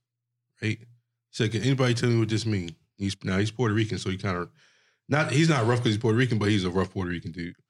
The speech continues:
And he's like, "Um, anybody tell me what this means?" Like, "I don't know. What's the day of the week? I don't know." Right? So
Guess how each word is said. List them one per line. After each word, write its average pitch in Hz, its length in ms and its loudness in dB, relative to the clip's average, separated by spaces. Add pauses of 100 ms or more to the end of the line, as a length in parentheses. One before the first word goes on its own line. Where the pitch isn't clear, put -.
(480)
And 104 80 -8
he's 104 120 -6
like, 95 220 -6
"Um, 104 140 -4
anybody 123 280 2
tell 117 140 0
me 107 60 2
what 101 100 0
this 98 140 -4
means?" 87 280 -4 (760)
Like, - 220 -20 (220)
"I - 40 -8
don't 139 200 -6
know. 101 140 -16
What's 113 280 -12
the - 120 -6
day 110 60 4
of 120 60 2
the 120 60 4
week? 120 260 2
I - 40 0
don't 143 180 0
know." 123 200 -2 (640)
Right? 156 340 2
So 135 500 2